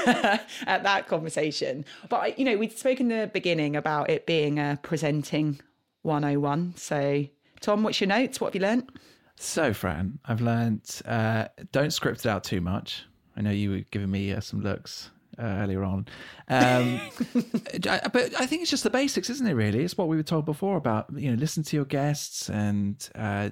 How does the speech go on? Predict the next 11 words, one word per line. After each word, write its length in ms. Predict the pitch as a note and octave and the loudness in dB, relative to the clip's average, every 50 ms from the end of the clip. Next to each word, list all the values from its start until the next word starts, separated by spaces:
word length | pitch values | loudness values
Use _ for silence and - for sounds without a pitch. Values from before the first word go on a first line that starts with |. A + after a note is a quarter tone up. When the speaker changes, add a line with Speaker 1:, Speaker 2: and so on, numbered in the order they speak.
| - - | -6 -8
Speaker 2:
you 120 | - A#2+ | -6 -4
know, 60 | A2 | -4
do, 260 | G#2 - C#3 D3 - - | -2 -2 -2 -2 -2 -2
do 120 | - C#3+ | -2 0
your 140 | C#3+ C#3+ C#3 | 0 0 0
research 640 | C3 C3+ C3+ B2+ B2 - - B2 A#2+ A2 G#2 - - | 0 0 0 0 -2 -2 -2 0 0 -2 -2 -4 -6
that 100 | - - | -6 -6
we 120 | A2+ A2+ | -6 -6
do. 440 | A2 - A#2+ A#2 A2+ A2+ A#2 A2+ G#2+ | -4 -2 0 0 2 2 2 2 2
And 280 | G2+ G2 F#2+ F#2 F#2+ - _ _ - - _ _ _ - - - | 2 0 0 0 -2 -4 _ _ -20 -20 _ _ _ -20 -12 -4
clearly, 440 | - G#3+ A3+ G#3 F3+ E3+ - - | -2 0 0 2 0 0 -2 -4